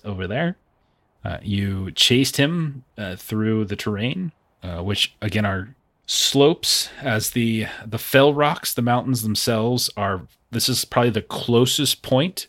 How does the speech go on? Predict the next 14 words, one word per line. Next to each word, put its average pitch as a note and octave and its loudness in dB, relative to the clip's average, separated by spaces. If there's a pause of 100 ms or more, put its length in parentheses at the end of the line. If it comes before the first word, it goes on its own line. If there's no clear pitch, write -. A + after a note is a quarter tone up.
(140)
where A2 4
the G2 -4
mountains G#2 0
are A2+ 2
to A2 -8
the G#2+ -2
actual G#2+ -2
coastline. - -4 (440)
Everywhere D#3 8
else, C3 6
there's G#2+ 4
far A2 6
more, G#2 4
uh, F#2+ -4